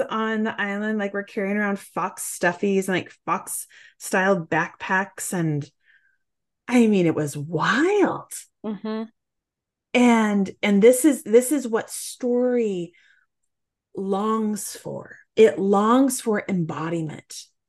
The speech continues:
Speaker 1: but our mouths have to open to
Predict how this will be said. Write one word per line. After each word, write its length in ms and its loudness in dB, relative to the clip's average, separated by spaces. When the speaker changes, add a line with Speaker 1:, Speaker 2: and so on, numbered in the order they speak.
Speaker 1:
but 220 0
our 180 0
mouths 560 2
have 260 -8
to 160 -8
open 500 -6
to 100 -12